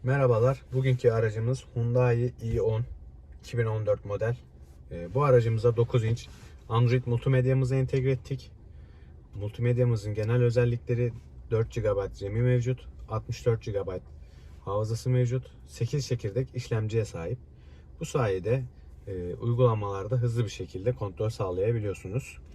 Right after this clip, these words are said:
Bu cihazı entegre ederken kullandığımız Hyundai i on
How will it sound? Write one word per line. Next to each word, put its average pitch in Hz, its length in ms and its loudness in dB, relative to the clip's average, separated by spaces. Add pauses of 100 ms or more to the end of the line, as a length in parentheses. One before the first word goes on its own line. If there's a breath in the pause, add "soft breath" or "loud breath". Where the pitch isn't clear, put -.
(540 loud breath)
Bu 147 80 -2
cihazı 143 280 2
entegre 139 440 2
ederken 139 460 0 (340)
kullandığımız 127 760 2 (320)
Hyundai 123 500 4
i 113 240 0
on 123 300 4